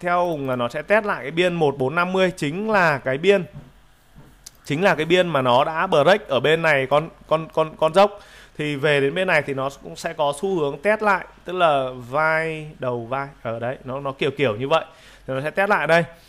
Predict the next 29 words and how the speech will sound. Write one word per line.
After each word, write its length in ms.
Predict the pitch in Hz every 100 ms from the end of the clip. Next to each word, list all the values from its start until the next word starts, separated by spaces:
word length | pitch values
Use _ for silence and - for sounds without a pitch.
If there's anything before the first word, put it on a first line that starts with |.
| - _ -
Và 260 | 139 160
điểm, 340 | 160 160 117 120
ờ, 160 | 131
test 240 | 123 208 214
sâu 160 | 208
hơn 160 | 202 196
thì 60 | 170
chúng 100 | 139
ta 160 | 170 175
vẫn 220 | 170 165
lấy 300 | 170 151 156
mốc 260 | 185 220 190
một 300 | 165 151 143 - 151
bốn 340 | 135 135 180
ba 180 | 190 185
lăm 340 | 202 196 165
đến 120 | 143
một 140 | 165 139
bốn 180 | 127 143
bốn 240 | 139 160
mươi, 180 | 190 180
chính 180 | - 139
là 80 | 165
cái 100 | 151
biên 320 | 160 180 175
định 200 | 151 139
lượng 200 | 151 139 -
ở 220 | 131 113 101
trong 280 | 165 165